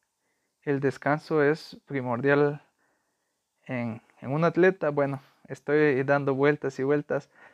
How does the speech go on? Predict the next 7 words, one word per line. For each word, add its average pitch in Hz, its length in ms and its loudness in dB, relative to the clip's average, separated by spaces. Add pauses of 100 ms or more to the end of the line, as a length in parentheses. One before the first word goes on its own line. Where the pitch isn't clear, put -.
(920)
Como 139 140 -2
siempre, 185 360 2
muchas 156 360 0
gracias 170 600 4
por 139 220 -8
todo 175 420 2
y 123 320 -4